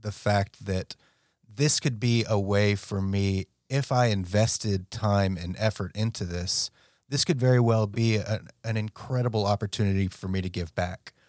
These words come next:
So I, I guess there, there are some selfish motives in this, in, in that it feels good for me to help people. It feels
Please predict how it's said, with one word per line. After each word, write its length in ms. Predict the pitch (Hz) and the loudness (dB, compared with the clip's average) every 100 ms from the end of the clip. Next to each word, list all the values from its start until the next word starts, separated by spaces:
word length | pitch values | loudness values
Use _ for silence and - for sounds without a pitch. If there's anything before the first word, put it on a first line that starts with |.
| _ _ | _ _
So 580 | - - 127 120 113 110 - _ _ _ | -6 2 6 8 6 4 -2 _ _ _
I, 140 | 120 131 - | -2 -2 -2
I 120 | 127 | 0
guess 380 | 131 165 190 - - - - _ _ | 4 4 4 2 -4 -20 -20 _ _
there, 220 | - 143 - | 0 2 2
there 280 | 120 151 131 | 2 6 8
are 240 | 131 156 | 10 8
some 260 | - 151 127 | 6 2 2
selfish 520 | - 139 139 139 - | 4 6 6 2 4
motives 440 | 120 135 156 147 | 6 6 4 0
in 140 | 165 165 | 0 2
this, 280 | 185 180 131 | 2 2 0
in, 380 | 127 127 127 127 | -2 0 -2 2
in 200 | 123 120 | 0 4
that 240 | 120 120 _ | 4 4 _
it 160 | 131 120 | -4 -4
feels 360 | - 135 135 - | -2 0 0 0
good 260 | 127 127 | 2 2
for 140 | - 120 | 0 0
me 180 | 117 | 2
to 100 | 113 | 2
help 260 | 92 107 104 | 2 2 0
people. 380 | - 135 139 147 | -4 -4 -4 -4
It 140 | 120 - | -6 -4
feels 460 | 143 147 135 - | 0 0 0 -4